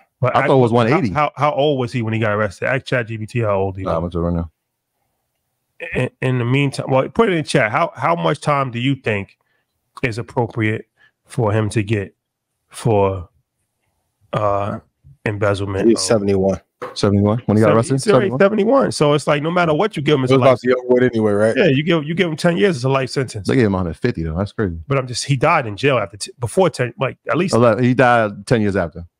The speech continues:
Speaker 1: Yeah,
Speaker 3: Yeah.
Speaker 1: so that's, you know, whatever you gave him, he was gonna die in jail.
Speaker 3: Yeah.
Speaker 1: But I'm just saying, you, you give somebody that's thirty years old.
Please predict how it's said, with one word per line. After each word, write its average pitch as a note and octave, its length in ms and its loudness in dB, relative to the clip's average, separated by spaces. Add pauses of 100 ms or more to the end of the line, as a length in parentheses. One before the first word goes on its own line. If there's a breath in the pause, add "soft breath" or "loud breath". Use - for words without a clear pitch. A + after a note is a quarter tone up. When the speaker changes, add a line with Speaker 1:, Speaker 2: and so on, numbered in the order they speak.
(140)
Speaker 1:
Yeah, - 160 -4
Speaker 3:
Yeah. F#2+ 100 2
Speaker 1:
so F#2 120 2
that's, D3 160 -4
you E3 160 -8
know, C3 100 -2
whatever D#3 280 0
you C3 60 -10
gave D3+ 220 -2
him, B2+ 60 -2
he B2+ 80 -4
was A#2 80 -6
gonna A2+ 180 -6
die A2+ 180 -4
in G2 60 -12
jail. A2+ 300 -4 (200)
Speaker 3:
Yeah. E2+ 60 -12 (140)
Speaker 1:
But C3 80 0
I'm B2+ 80 -2
just G#2 240 -8
saying, B2+ 340 -2 (500)
you, C#3 280 -2
you C#3 160 -4
give C3 240 -2
somebody B2 300 -2
that's A#2 200 -4
thirty C3+ 320 -2
years A#2 280 -4
old. A#2 320 -2